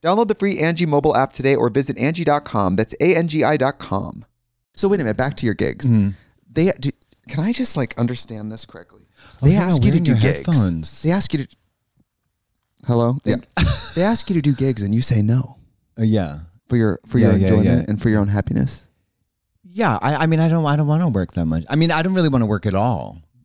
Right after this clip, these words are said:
Speaker 2: Um, but then, you know, we have this show.
Speaker 1: I'm not making fun of you.
Speaker 2: No, I'm
Speaker 1: I
Speaker 2: not, I know
Speaker 1: really
Speaker 2: you're
Speaker 1: think
Speaker 2: not.
Speaker 1: that this is
Speaker 2: You think it's a
Speaker 1: I
Speaker 2: mental illness?
Speaker 1: No, I think it's a really healthy thing. 'Cause I feel like
Speaker 2: Oh.
Speaker 1: you, the way you think is, "Why would I do that? I have money.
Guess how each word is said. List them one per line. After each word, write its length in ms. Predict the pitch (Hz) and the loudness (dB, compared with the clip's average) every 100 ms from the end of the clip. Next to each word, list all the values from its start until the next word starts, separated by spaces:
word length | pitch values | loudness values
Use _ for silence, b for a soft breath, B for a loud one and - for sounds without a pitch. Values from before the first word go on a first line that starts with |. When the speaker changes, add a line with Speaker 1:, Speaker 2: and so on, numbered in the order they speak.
| _ | _
Speaker 2:
Um, 580 | 113 107 98 92 90 90 _ _ | -2 0 0 0 -4 -8 _ _
but 240 | 120 120 | -4 -2
then, 540 | 123 117 110 101 - - 87 | 0 0 0 -2 -8 -20 -6
you 120 | 110 | -2
know, 100 | 110 | 0
we 80 | 98 | 2
have 140 | 101 90 | 2 0
this 120 | 92 | 0
show. 140 | - 147 | 0 2
Speaker 1:
I'm 80 | 160 | 4
not 100 | 170 | 2
making 280 | 139 131 | 0 -4
fun 180 | 117 98 | -2 -2
of 80 | 98 | 0
you. 180 | 107 113 | 0 2
Speaker 2:
No, 140 | 139 | 2
I'm 100 | 165 | 2
Speaker 1:
I 40 | 104 | 2
Speaker 2:
not, 40 | |
I 0 | |
know 60 | 98 | 2
Speaker 1:
really 200 | 139 170 | 2 4
Speaker 2:
you're 80 | 143 | 2
Speaker 1:
think 100 | 95 | 2
Speaker 2:
not. 40 | 85 | 0
Speaker 1:
that 120 | - | -2
this 180 | 98 98 | -2 -2
is 180 | - - _ _ _ _ | -6 -12 _ _ _ _
Speaker 2:
You 80 | 139 | -2
think 120 | 127 | 0
it's 100 | 123 | 0
a 20 | |
Speaker 1:
I 40 | 113 | 0
Speaker 2:
mental 240 | 110 117 | 0 0
illness? 420 | 98 101 120 - - _ | 2 0 0 -4 -16 _
Speaker 1:
No, 180 | 113 127 | -2 2
I 120 | 123 | 0
think 200 | 127 131 | -2 -4
it's 140 | 165 160 | -2 0
a 60 | |
really 340 | 120 107 101 90 _ - | 2 2 2 0 _ -10
healthy 460 | - 98 95 - | -4 -4 -4 -8
thing. 340 | - - - - B B B B | -8 -10 -12 -20 B B B B
'Cause 180 | - 143 - | -8 -8 -6
I 220 | 131 170 | -2 0
feel 180 | 208 233 | 0 2
like 160 | 226 170 | 0 -2
Speaker 2:
Oh. 20 | 80 | -6
Speaker 1:
you, 180 | 117 120 | -4 -2
the 100 | 131 | 0
way 120 | 127 | 0
you 240 | 120 120 | 0 -2
think 300 | 135 117 104 | 0 -2 0
is, 220 | 110 104 - B B B B B B _ _ _ _ _ _ _ _ _ _ | 0 -2 -4 B B B B B B _ _ _ _ _ _ _ _ _ _
"Why 160 | 135 | -2
would 140 | 156 156 | 0 0
I 80 | |
do 160 | 123 147 | 2 0
that? 160 | 120 110 | 0 -4
I 40 | |
have 300 | 113 123 151 | 0 0 0
money. 360 | - - - | -4 -8 -12